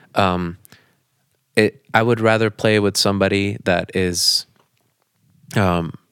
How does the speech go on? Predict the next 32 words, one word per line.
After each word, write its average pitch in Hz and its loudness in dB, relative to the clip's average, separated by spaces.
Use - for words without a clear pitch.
flexible 139 0
and 110 -2
understands 107 0
things, 117 2
like 98 0
I 92 0
just 90 -2
said, 95 2
like, 90 -4
you 98 -2
know, 92 2
"one 113 0
six 143 -4
two 143 -4
five, 123 0
here 120 0
we 131 0
go," 127 0
you - 0
know, 104 2
uh, 92 2
rather 107 2
than 98 -2
somebody 104 0
who 98 -6
can 95 -6
play 107 -2
very, 101 -2
very, 98 0
very 95 2
well 92 0
and 95 -2